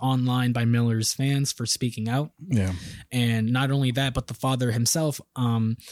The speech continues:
Speaker 1: has all, uh, him and his, uh, the mother has been getting hate from the, uh, Miller fan base, saying that the Miller fan base had been persistent in creating a narrative that he and his wife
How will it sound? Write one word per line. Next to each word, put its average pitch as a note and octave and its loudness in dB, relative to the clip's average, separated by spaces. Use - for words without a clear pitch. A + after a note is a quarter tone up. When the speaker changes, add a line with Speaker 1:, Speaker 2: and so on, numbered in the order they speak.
Speaker 1:
has C3 0
all, C3 0
uh, A#2 2
him D3 0
and A#2+ 0
his, A#2 0
uh, A2 0
the C3 0
mother C3+ 2
has A#2 -2
been A#2 -2
getting A2 2
hate A2 0
from A2 0
the, A2 0
uh, A2+ 2
Miller G#2+ 2
fan A2 2
base, G#2+ 0
saying C3 0
that B2+ -2
the C3 0
Miller C3 2
fan C#3 0
base C3 0
had B2+ -2
been B2+ 2
persistent C3+ 0
in B2 -2
creating B2 2
a - 2
narrative B2 2
that B2 0
he E3 2
and C3+ 0
his B2 2
wife C3 -2